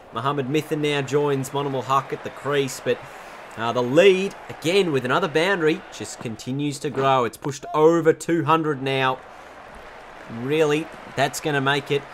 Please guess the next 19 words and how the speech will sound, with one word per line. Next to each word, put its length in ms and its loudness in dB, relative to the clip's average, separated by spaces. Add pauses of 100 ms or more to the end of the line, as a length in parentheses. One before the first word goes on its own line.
(240)
psychologically 1080 2
a 40 4
bit 180 0
more 260 4
of 80 4
a 60 -2
difficult 500 -4
task 360 -2
for 200 -2
England. 380 0 (440)
Just 220 -8
knowing 380 2
you've 120 -6
gotta 200 0
chase 400 -2
more 360 2
than 180 0
two 220 0
hundred 440 0